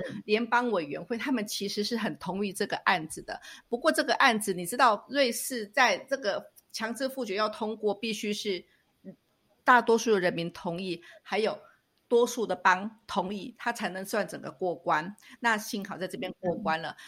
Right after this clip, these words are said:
Speaker 2: 然后这个真是意义非凡呐。嗯，比如说最近才刚刚庆祝了瑞士妇女有投票权的五十周年，大家都，每次都觉得，
Speaker 1: 嗯。
Speaker 2: 哇塞，我看那个广告都说，哎，怎么办？我们那个瑞士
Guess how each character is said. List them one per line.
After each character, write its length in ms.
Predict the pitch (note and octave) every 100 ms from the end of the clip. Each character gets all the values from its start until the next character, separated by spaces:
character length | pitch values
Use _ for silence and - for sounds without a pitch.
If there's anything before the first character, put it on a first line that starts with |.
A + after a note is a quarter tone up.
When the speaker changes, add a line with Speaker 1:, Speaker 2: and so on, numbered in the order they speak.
| - -
Speaker 2:
然 100 | G3
后 120 | A#3
这 140 | A3+
个 140 | A#3+ F#3+
真 180 | G#3+
是 140 | G#3+ -
意 260 | A#3+ A3 G#3+
义 60 |
非 280 | G3 G3 F#3+
凡 260 | G3+ D3+ D#3
呐。 220 | D#3 C#3
嗯， 320 | - F3+ F3 F3+
比 120 | - F#3+
如 80 |
说 100 | F#3+
最 140 | B3+ A#3
近 180 | B3+ G3+
才 280 | - G3 F#3
刚 200 | G#3 G#3
刚 220 | G#3 G#3
庆 260 | - A3
祝 200 | G3+ G#3
了 120 | F#3 F3+
瑞 280 | G#3+ G3+
士 480 | F#3+ - - A#3+ G3+
妇 200 | G3+ G#3
女 140 | F3 D#3
有 160 | D#3
投 220 | - - E3
票 240 | A3+ F3
权 180 | E3 D#3
的 120 | E3
五 120 | - E3
十 240 | - F3
周 260 | - F3+ F3+
年， 260 | D#3 B2 - - -
大 140 | A#3
家 180 | A3+ A3
都， 220 | G#3+ A3 - -
每 100 | - G3+
次 120 | -
都 100 | C4
觉 120 | -
得， 80 | G#3
Speaker 1:
嗯。 40 | A3
Speaker 2:
哇 100 | C#4
塞， 280 | A3 G3+ D#3+ - -
我 80 | G3+
看 200 | - D4+
那 80 | D4
个 140 | A3
广 240 | G3+ E3+
告 140 | F3+ A3
都 120 | A#3+
说， 180 | A#3+ A#3
哎， 120 | A#3+
怎 160 | G#3+ F#3+
么 80 |
办？ 220 | G3 D4+ G#3
我 80 |
们 120 | F3+ G#3
那 80 |
个 140 | C4+ A3+
瑞 220 | C4 A3
士 280 | G#3+ -